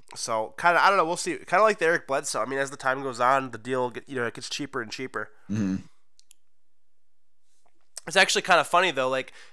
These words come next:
Speaker 1: you know, before the season we start, we were talking about the Paul George deal,
Speaker 2: Mm-hmm.
Speaker 1: and honestly, the Pa-, the Pacers probably won out on that. Oladipo, I, I don't know.
Speaker 2: Yes.
Speaker 1: If you had to pick Oladipo or George on your roster right now, who, who would you pick?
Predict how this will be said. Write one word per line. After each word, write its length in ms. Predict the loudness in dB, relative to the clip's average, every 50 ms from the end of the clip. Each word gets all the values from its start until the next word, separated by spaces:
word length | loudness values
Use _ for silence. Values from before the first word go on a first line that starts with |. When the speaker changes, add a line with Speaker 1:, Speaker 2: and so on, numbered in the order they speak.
| -12 -8
Speaker 1:
you 100 | -4 -2
know, 140 | -2 -2
before 260 | -2 -4 -6 -4 -4 -4
the 100 | -2 -4
season 300 | -4 -4 -4 -4 -4 -4
we 80 | -4 -2
start, 340 | -2 0 2 2 2 2 0 -4
we 120 | -8 -6
were 120 | -4 -4
talking 280 | 0 2 2 2 2 2
about 180 | 2 2 2 0
the 80 | -2
Paul 220 | -2 0 2 2 2
George 380 | 2 2 2 2 2 2 -2
deal, 340 | -6 -4 -4 -4 -6 -6 -8 -6
Speaker 2:
Mm-hmm. 220 | -4 -4 -2 0 4
Speaker 1:
and 140 | 4 4 6 8 10 10
honestly, 340 | 10 10 8 4 2 0
the 120 | 0 -2 -2
Pa-, 180 | 2 2 2 2
the 160 | 4 0 2
Pacers 380 | 4 2 2 2 2 -4 -6 -6
probably 300 | -2 -2 0 0 2 2
won 180 | 6 8 8
out 100 | 8 8
on 120 | 8 6 4
that. 200 | 2 -4 -2 0
Oladipo, 680 | 2 2 2 2 2 0 0 2 4 4 4 4 0 -4 -16 -8 0
I, 220 | 4 6 6 4 4 0
I 100 | 0 2
don't 120 | 2 2
know. 180 | 2 0 0 -2 -4
Speaker 2:
Yes. 240 | -4 0 2 2 2 4
Speaker 1:
If 40 | 6 10
you 60 | 10
had 100 | 10 10
to 40 | 8
pick 200 | 2 2 2 4
Oladipo 520 | 6 6 6 6 6 4 2 4 4 6
or 140 | 6 6 4
George 320 | 4 6 6 6 6 8 6
on 100 | 4 4
your 80 | 4 4
roster 340 | 4 4 2 0 -4 -4 -2
right 180 | -2 -2 0
now, 300 | 0 0 0 0 0 -2 -8 -16 -20 -18 -12
who, 220 | -8 -6 -6 -6 -8 -14 -20 -20 -18 -16 -10
who 120 | -6 -4
would 160 | -4 -4 -4
you 60 | -6
pick? 260 | -6 -8 -8 -8 -10